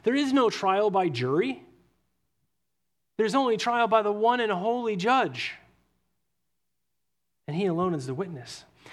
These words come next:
And he goes through these lists of, of sins, and some of them seem kinda hard to, to work with.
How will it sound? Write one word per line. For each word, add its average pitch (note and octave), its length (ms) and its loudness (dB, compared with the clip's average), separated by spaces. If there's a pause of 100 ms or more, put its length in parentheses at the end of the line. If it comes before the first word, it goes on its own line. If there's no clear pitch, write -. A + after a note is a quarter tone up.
(180)
And G#3+ 100 2
he A3+ 80 -2
goes C#4 200 0
through C#4 140 0
these F3+ 240 -4
lists G#3 360 0
of, D3 180 -2
of D3 180 -8
sins, G#3+ 340 0
and E3 120 -2
some A#3+ 160 0
of A#3+ 80 0
them F3+ 100 0
seem G3 180 -4
kinda F#3 200 -4
hard F3+ 240 -2
to, C3 240 -4
to D3 80 -4
work F#3 260 0
with. C3 220 -6